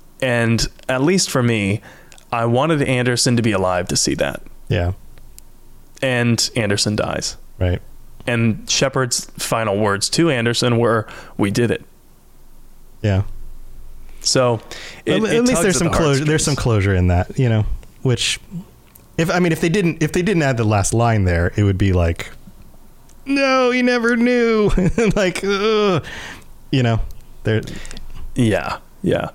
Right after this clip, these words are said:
Speaker 1: There's a lot of cut dialogue, by the way,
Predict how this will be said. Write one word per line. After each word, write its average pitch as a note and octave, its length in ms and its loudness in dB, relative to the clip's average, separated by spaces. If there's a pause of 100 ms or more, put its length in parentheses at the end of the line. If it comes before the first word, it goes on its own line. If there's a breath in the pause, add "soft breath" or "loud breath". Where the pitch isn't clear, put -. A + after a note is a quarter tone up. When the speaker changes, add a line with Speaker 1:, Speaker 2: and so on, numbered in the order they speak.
(280 loud breath)
Speaker 1:
There's C#3+ 200 0
a F3+ 60 2
lot F#3+ 160 2
of E3+ 80 -2
cut - 180 -2
dialogue, - 560 -2 (140)
by - 160 -2
the - 80 0
way, - 240 -2